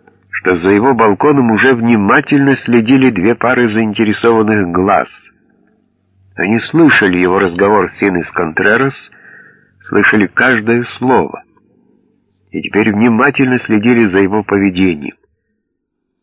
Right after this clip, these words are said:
В самой комнате Бернарда, как, впрочем, и в комнате Инес, были оставлены небольшие жучки, позволявшие слышать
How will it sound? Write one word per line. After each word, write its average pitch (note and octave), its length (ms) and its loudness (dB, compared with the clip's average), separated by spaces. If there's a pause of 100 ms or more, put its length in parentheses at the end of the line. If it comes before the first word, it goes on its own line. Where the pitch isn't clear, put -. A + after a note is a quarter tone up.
(680)
В - 60 -20
самой F2 300 -4
комнате C3+ 580 0
Бернарда, G#2 760 -2 (480)
как, - 180 -4
впрочем, F#2 400 -2
и D#2+ 60 -6
в - 80 -12
комнате E2+ 440 -4
Инес, C#3+ 420 -2 (1080)
были - 220 -6
оставлены F#2+ 560 -2
небольшие F2 580 -2
жучки, D#2+ 760 -4 (1000)
позволявшие F#2 840 -2
слышать - 640 -4